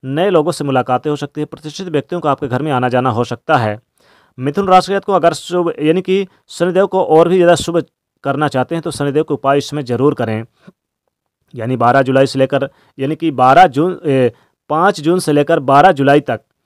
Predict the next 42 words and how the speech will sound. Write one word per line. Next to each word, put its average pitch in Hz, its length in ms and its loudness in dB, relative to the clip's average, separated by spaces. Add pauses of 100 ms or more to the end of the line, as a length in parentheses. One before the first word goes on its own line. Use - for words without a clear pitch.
(400)
मिथुन 135 260 -10
राशि 170 260 0
के - 20 -2
जातकों 175 260 -2
आपको 180 220 -6
शनिदेव 175 340 -2
के 170 80 -12
कुछ 170 220 -10
उपाय 151 300 0
करके 147 300 -6
बेहतर 131 300 -4
से 147 140 -10
बेहतर 139 240 -6
परिणाम 139 340 -4
प्राप्त 120 260 -6
स-, 131 180 -12 (180)
कर 123 80 -10
सकते 127 280 -12
हैं। 120 40 -8
जैसे 131 240 -2
कि 135 160 -4
आपको 131 260 0
इसमें 139 360 -4 (420)
काली 147 220 0
उड़द, 185 240 0
काले 165 280 -2
तिल 170 160 -6
का 165 120 -2
दान 139 260 2
करें, 117 300 -8 (260)
शनि 208 340 -2
मंदिर 170 300 0
में 175 100 -2
जाके 160 260 -2
सरसों 160 360 -8
का 156 100 -8
तेल 143 180 -6
का 127 240 -6 (260)
आप 127 180 -8
दीपक 131 300 -6
जरूर 123 280 -4
जलाएं 147 320 0